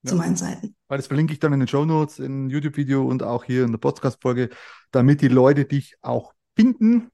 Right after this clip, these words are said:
Speaker 2: was auch wichtig ist. Sehr gut. Ja, äh, liebe Karin, vielen, vielen Dank. Also ich fand's echt spannend, was du alles berichtet hast aus deinem Leben, aus deiner, aus deiner Selbstständigkeit. Äh,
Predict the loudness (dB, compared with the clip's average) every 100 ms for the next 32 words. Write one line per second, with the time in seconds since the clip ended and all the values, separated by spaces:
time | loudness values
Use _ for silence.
0 | -8 -4 -2 -2 -4 -4 -4 -4 -6 _
1 | -20 -20 -20 -20 _ _ _ _ 2 6
2 | 8 8 6 4 -8 2 6 8 8 4
3 | 2 4 6 4 -2 0 0 0 -4 -8
4 | _ -2 0 0 0 -2 -2 -4 -6 -8
5 | -10 -8 -6 -6 -6 -10 -12 -4 -2 -2
6 | -4 -4 -4 -4 -4 -4 -4 -4 -2 -2
7 | -4 _ _ _ _ _ -2 -2 0 0
8 | 0 0 0 0 -2 -4 -4 -4 -4 -6
9 | -8 -8 -4 -4 -4 -6 -6 -6 -6 -6
10 | _ _ _ _ _ -2 4 4 4